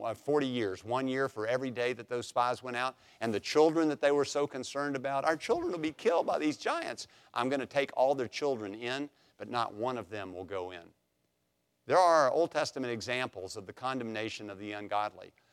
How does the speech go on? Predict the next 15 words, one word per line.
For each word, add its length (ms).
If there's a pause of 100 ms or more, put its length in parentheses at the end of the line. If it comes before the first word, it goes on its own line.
(200)
Those 600 (200)
who 340 (100)
fought 540
against, 760 (300)
um, 360 (840)
God's 360
word 360 (260)
and 100
God's 300
power 480 (120)
and 120
God's 260
promise 540 (1000)
were 120
condemned. 440